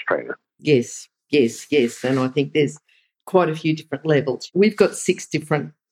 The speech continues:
Speaker 2: types of instructors that we do through the college. And the fact that as America doesn't have their own accreditation system sort of explains why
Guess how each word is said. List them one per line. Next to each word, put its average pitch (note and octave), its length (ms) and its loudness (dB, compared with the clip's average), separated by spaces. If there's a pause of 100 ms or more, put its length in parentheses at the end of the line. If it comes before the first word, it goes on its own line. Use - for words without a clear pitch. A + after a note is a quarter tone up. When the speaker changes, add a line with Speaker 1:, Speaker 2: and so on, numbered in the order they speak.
Speaker 2:
types D#3 400 -2
of - 260 -2 (100)
instructors D3 560 -2
that D#3 100 -4
we D#3 120 0
do D3+ 200 -2
through E3+ 200 -6
the D#3 80 -6
college. D#3 540 -4 (320)
And F3 260 4
the E3+ 80 2
fact F#3+ 260 0
that E3 140 2
as D#3 280 -2
America E3+ 420 2
doesn't D#3 320 0
have D#3 200 -2
their D#3 140 2
own D3 220 0
accreditation C#3+ 720 -4
system E3+ 400 -6
sort D#3+ 220 -12
of D3+ 80 -4
explains D3+ 600 -6
why D3 300 -2